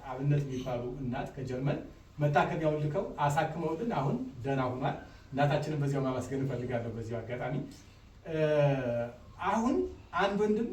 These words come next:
አንድ አይኑ በ-፣ እ፣ መጽሐፍ ሲመለከት በ-፣ ፈልቆበት አንድ አይኑ ታሞ ማሳከም ባለመቻላችን ያ አንድ አይኑ አይናችን እያየ ጠፍቷል። አሁን፣ አሁን፣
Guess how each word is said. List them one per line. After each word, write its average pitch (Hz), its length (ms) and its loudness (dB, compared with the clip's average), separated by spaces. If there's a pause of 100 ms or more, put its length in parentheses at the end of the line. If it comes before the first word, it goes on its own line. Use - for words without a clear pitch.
(360)
አንድ 196 280 2
አይኑ 196 220 8 (260)
በ-፣ 156 520 4 (400)
እ፣ 147 120 -6 (760)
መጽሐፍ 160 420 -4 (220)
ሲመለከት 151 600 -2 (1120)
በ-፣ 139 240 2
ፈልቆበት 180 560 0 (560)
አንድ 196 300 4
አይኑ 220 220 6
ታሞ 220 280 6 (600)
ማሳከም 208 540 4
ባለመቻላችን 214 720 0
ያ 147 120 2 (220)
አንድ 185 220 2
አይኑ 220 180 6 (160)
አይናችን 226 420 2
እያየ 208 260 0 (260)
ጠፍቷል። - 360 -6
አሁን፣ - 160 -14 (480)
አሁን፣ 196 220 2